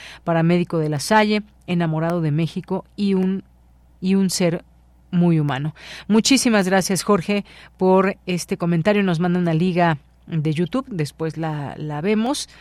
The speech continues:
con mucho gusto y por lo pronto, pues, eh, pues un abrazo a su familia y a toda la comunidad que, pues, pierde a una persona,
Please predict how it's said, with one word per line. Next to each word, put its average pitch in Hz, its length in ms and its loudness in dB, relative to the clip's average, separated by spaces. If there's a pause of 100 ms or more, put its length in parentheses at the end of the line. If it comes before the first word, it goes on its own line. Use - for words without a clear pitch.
(200)
con 160 180 0
mucho 165 280 0
gusto 208 500 0
y 170 120 -8
por 156 200 -6
lo 156 80 -4
pronto, 170 420 -4
pues, - 440 -8
eh, 143 720 -6 (120)
pues 156 200 -8
un 175 100 2
abrazo 160 500 -2 (380)
a 147 140 -6
su 151 160 -10
familia 214 560 2
y 180 100 2
a 147 60 -2
toda 170 520 -2
la 170 340 0
comunidad 170 640 4 (160)
que, 165 340 0 (360)
pues, 151 180 -6
pierde 160 540 0 (300)
a 160 100 -2
una 160 260 0
persona, 156 600 -2